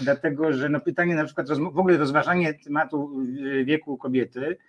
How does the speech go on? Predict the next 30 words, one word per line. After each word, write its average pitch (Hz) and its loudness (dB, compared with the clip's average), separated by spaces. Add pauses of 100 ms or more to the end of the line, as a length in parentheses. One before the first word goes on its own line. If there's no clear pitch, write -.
(440)
y, 127 0
ty, 135 2
że 120 0
powiedziałaś, 139 4
że 127 0
masz 135 2
pięćdziesiąt 127 -4
lat, 139 2
ja 147 0
po - -8
prostu 135 -10
robię 135 4
takie 131 -6
oczy, 147 -2
po 131 -8
prostu, 135 -8
bo 135 2
ja 139 4
myślałem, 135 0
że 123 -4
przed 120 -18
trzydziestką, 123 -2
czy - -12
to 156 -6
w 151 -2
ogóle 165 2
jest 151 2
traktowanie 151 2
siebie 143 0
jako, 139 0